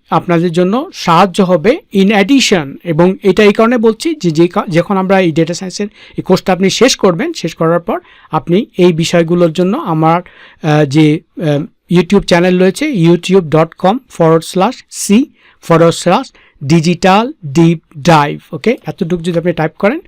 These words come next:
আমি এখানে দিয়ে দেবো লিঙ্কটা, দেওয়ার পর আপনি এখানে আসলে পরে আপনি আমার এই ভিডিওগুলো পাবেন এবং এখানে প্রচুর, প্রচুর ভিডিও রয়েছে মডার্ন টেকনোলজি নিয়ে,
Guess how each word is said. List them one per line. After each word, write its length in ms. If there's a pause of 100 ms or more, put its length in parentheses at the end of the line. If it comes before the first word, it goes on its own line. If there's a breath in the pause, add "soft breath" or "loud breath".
(220 soft breath)
আমি 140
এখানে 200
দিয়ে 180
দেবো 180
লিঙ্কটা, 340 (440 soft breath)
দেওয়ার 200
পর 200
আপনি 360
এখানে 220
আসলে 280
পরে 260
আপনি 240
আমার 260
এই 140 (160)
ভিডিওগুলো 400
পাবেন 320
এবং 180
এখানে 140
প্রচুর, 560
প্রচুর 460
ভিডিও 340
রয়েছে 280
মডার্ন 360
টেকনোলজি 440
নিয়ে, 180